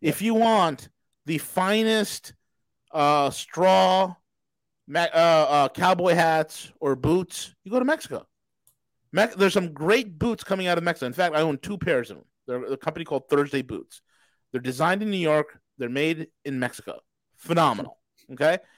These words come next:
Uh, y-, you wanna do something high tech. You're not, you're not doing Mexico. You're do-, you're, I mean, they're trying to. I mean, B M W just recently put a factory up there,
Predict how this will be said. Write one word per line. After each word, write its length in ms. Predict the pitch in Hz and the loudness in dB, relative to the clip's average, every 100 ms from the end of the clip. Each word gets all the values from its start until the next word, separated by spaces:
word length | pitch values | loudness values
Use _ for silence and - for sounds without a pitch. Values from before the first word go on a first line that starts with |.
| _ _ _ _ | _ _ _ _
Uh, 180 | 165 160 - 165 | 2 2 0 -18
y-, 100 | 143 | -10
you 180 | 180 214 | -2 0
wanna 220 | 269 233 | 2 2
do 160 | 190 208 | 0 -2
something 320 | 208 185 135 | -4 -4 -8
high 240 | 180 175 | -4 -6
tech. 340 | 160 247 196 - | -4 -4 -4 -2
You're 120 | 180 | -2
not, 240 | 220 190 _ - | 0 -2 _ -8
you're 140 | 165 | -2
not 200 | 226 196 143 139 139 | -2 -2 -8 -20 -12
doing 320 | 147 196 165 160 | -6 -4 -2 -4
Mexico. 380 | 208 - 131 131 | -4 -8 -16 -12
You're 140 | 139 | -12
do-, 240 | 131 151 165 | -8 -6 -2
you're, 180 | 151 143 - - _ 151 | -2 -2 -6 -20 _ 2
I 80 | 156 | 2
mean, 120 | 151 | 4
they're 100 | 131 | 0
trying 380 | - 165 208 320 | -2 -2 0 0
to. 80 | 180 | 0
I 40 | |
mean, 120 | 151 139 | -2 -2
B 140 | 175 | -4
M 100 | 160 | -2
W 400 | 151 196 226 175 | 2 2 0 -4
just 220 | 139 147 | -4 -4
recently 380 | 143 147 143 135 | -4 -4 -4 -8
put 240 | - - 123 | -6 -4 -2
a 40 | |
factory 380 | - 110 - 107 | -2 -4 -4 -8
up 100 | - | -4
there, 240 | 107 127 | -4 -4